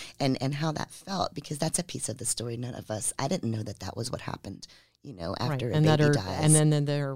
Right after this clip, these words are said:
Speaker 2: won-, wondering whether she's really taking care of her other son and, and all of that.
Speaker 1: Right. They come to investigate her, her three-year-old at that time, and she's terrified still that he might, like, fall in the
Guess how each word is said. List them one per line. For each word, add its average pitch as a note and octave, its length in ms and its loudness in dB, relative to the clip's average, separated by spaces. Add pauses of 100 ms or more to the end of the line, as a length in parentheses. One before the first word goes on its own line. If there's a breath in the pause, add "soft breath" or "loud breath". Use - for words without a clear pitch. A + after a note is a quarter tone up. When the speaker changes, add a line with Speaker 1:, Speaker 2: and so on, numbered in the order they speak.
Speaker 2:
won-, C#3+ 280 -4
wondering D3+ 360 -2
whether C#3 220 2
she's C#3+ 200 -6
really C#3+ 180 -2
taking C#3 280 0
care D3 140 6
of C3+ 80 4
her C3+ 120 6
other C#3 200 6
son C#3 400 0
and, C3+ 200 -2
and D#3 120 0
all C#3+ 140 2
of C#3 60 0
that. G3+ 140 2
Speaker 1:
Right. - 100 2
They F3 100 2
come F#3+ 200 4
to F3+ 60 2
investigate D#3+ 560 2
her, F3 120 4 (160)
her D#3+ 120 4
three-year-old F#3+ 600 2
at - 120 -8
that - 160 -2
time, C#3+ 200 0
and C3+ 100 2
she's - 220 2
terrified G#3+ 600 -2
still - 480 4
that D3+ 100 0
he D3+ 80 -2
might, C#3+ 280 0
like, - 180 -6
fall C#3+ 280 -4
in C#3+ 120 0
the B2+ 60 -12